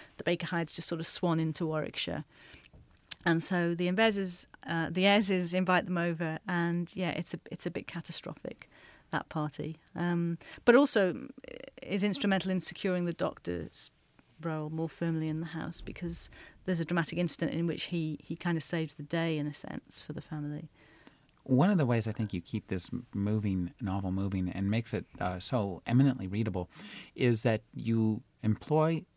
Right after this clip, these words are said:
Speaker 2: British banter. I-, it's a very certain kind of, uh, dialogue.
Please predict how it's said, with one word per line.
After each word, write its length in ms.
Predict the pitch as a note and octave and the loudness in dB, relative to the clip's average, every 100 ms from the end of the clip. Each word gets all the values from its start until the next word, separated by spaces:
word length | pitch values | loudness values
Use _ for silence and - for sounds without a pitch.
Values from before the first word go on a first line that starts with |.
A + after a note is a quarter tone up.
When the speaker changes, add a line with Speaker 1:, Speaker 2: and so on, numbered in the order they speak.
| _ | _
Speaker 2:
British 500 | G#2+ G#2 D#3 G3+ - - | 0 4 4 4 0 2
banter. 540 | A2+ A2+ A2 - - | 4 4 4 0 -6
I-, 160 | A2 A#2+ | -4 -4
it's 180 | B2 B2 | -4 0
a 80 | C3 | 4
very 280 | C3 D#3+ D3+ | 6 6 4
certain 340 | - F3+ D#3 | 4 2 2
kind 240 | D3+ D#3 | 4 4
of, 140 | C#3 C#3 | 4 2
uh, 160 | A#2+ | 2
dialogue. 680 | A#2 G#2+ A#2 A#2 F2+ D#2 F2 | 2 2 4 4 2 0 -2